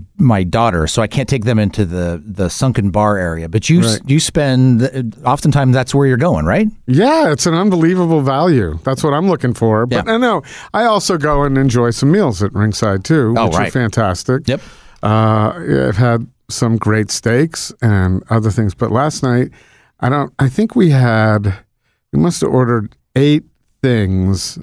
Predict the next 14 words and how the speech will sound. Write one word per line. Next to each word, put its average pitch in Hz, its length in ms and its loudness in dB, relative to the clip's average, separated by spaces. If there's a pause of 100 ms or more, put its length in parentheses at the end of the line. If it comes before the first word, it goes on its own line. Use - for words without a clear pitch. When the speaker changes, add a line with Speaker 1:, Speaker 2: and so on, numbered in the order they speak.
Speaker 2:
and 98 500 0
the 95 100 0
entire 117 440 0
tab 113 320 -2
for 95 100 -4
two - 160 -2
people, 135 400 0
we 123 80 4
both 104 240 0
had 113 220 0
a 104 160 -2 (400)
couple 139 240 -2
of 120 100 -2
beers, 117 640 0